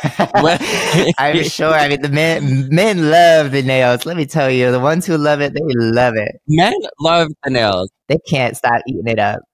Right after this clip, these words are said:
Speaker 2: Yeah, I mean, we're, we're gonna get into this, but I just wanna say, like, when it comes to
Speaker 1: Ooh.
Speaker 2: the nails, there are a lot of gay men, and, and yeah, we're gonna get into, you know, dating and hookups as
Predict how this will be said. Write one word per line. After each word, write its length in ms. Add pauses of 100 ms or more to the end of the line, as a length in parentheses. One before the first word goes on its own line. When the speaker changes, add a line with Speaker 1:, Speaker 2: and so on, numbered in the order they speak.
(100)
Speaker 2:
Yeah, 360
I 80
mean, 160 (100)
we're, 220
we're 220
gonna 160
get 120
into 220
this, 140
but 160
I 100
just 160
wanna 160
say, 300
like, 340
when 140
it 60
comes 280
to 320 (1300)
Speaker 1:
Ooh. 200 (340)
Speaker 2:
the 140
nails, 680 (260)
there 300
are 200
a 80
lot 300
of 440 (340)
gay 200
men, 520
and, 200
and 240 (260)
yeah, 220
we're 200
gonna 180
get 140
into, 420
you 120
know, 140
dating 360
and 80
hookups 500
as 320